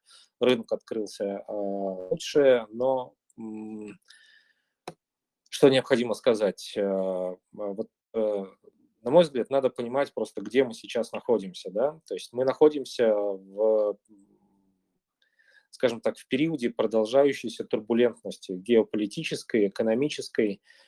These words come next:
А, санкции, которые были введены, ограничения, которые были наложены, а, на Россию, ну, мы их увидели, но их экономический эффект, э, по сути, еще не раскрылся.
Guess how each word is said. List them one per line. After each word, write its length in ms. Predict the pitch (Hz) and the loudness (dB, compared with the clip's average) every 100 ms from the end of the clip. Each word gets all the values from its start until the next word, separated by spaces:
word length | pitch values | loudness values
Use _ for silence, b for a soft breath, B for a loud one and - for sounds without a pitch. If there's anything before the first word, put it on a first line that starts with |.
| b - | b 2
А, 640 | 101 101 101 101 98 95 | 4 4 4 2 0 -2
санкции, 600 | - 135 139 143 - 117 | 0 0 0 -2 -4 -4
которые 560 | - - 123 113 110 101 | -4 0 2 4 2 0
были 680 | 98 120 110 107 101 98 92 | 0 0 2 2 2 -2 -4
введены, 460 | 104 101 113 127 131 | -6 -4 -4 -2 -2
ограничения, 760 | 110 110 110 113 131 123 113 | -2 -4 -6 -2 -2 0 -2
которые 360 | - 101 107 104 | -6 -4 -2 -2
были 200 | 98 104 | -2 -2
наложены, 720 | 107 110 117 104 101 101 95 - b b b | 0 0 0 -2 -8 -10 -10 -12 b b b
а, 240 | 104 98 98 | 0 0 0
на 180 | 104 | 0
Россию, 720 | 104 107 - 156 160 147 113 101 | 2 2 0 -4 0 4 2 2
ну, 260 | 117 127 - - | -4 -4 -6 -4
мы 160 | 120 131 | 2 2
их 280 | 123 120 | 2 0
увидели, 520 | 123 117 160 147 120 104 | -2 -2 -4 0 2 2
но 420 | 107 110 107 104 | 2 2 2 -2
их 240 | 120 120 | -8 -6
экономический 680 | 120 - 120 156 - - 120 | -8 -6 -4 -4 -6 -6 -4
эффект, 440 | 113 143 143 _ 113 | 0 0 0 _ 0
э, 220 | 104 98 - | 2 0 -2
по 80 | |
сути, 360 | 107 - 127 - | -2 -2 -2 -2
еще 320 | 107 98 127 | -2 -2 -2
не 120 | 113 | 0
раскрылся. 720 | 113 110 - 127 127 - 92 | 0 0 0 0 0 -4 -10